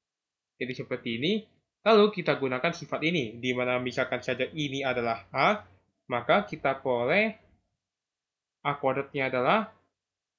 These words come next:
kita lihat, yaitu akar pangkat tiga, kita tulis pelan-pelan, yaitu akar pangkat tiga dari delapan ditambah X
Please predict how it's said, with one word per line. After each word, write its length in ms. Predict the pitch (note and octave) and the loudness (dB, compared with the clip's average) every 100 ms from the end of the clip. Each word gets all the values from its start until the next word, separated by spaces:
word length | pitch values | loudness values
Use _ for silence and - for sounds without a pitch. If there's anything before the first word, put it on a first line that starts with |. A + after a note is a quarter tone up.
| _ | _
kita 160 | - B2+ | -6 -4
lihat, 400 | B2 D#3 F3+ - | -2 -2 -2 -4
yaitu 480 | C3 B2 - E3+ | -6 -6 -6 -6
akar 240 | D#3+ C3 B2+ | -6 -6 -6
pangkat 320 | B2 A#2+ B2 | -6 -8 -10
tiga, 480 | A2+ A#2+ A2+ F3 - - - - - _ _ _ _ _ _ _ | -10 -4 0 0 0 -10 -20 -20 -20 _ _ _ _ _ _ _
kita 160 | - B2+ | -12 -8
tulis 160 | B2+ | -8
pelan-pelan, 640 | - B2+ A#2+ B2 C#3 F3+ D#3 | -4 -6 -2 0 0 0 -6
yaitu 240 | B2+ C3+ | -8 -2
akar 240 | B2 B2+ | -2 -2
pangkat 320 | B2 B2 B2 - | -6 -6 -10 -10
tiga 240 | A#2 C3+ | -8 -6
dari 640 | B2+ A2+ A2 B2 D#3+ A3+ - _ _ _ _ _ _ - | -4 -4 -6 -4 -2 -4 -6 _ _ _ _ _ _ -4
delapan 560 | E3 G#3 D#3 E3+ E3+ | 0 2 4 4 2
ditambah 560 | - C3 C3+ A#2+ A#2+ C3+ | -8 -4 -4 -2 -2 0
X 320 | - - - | -2 -2 -14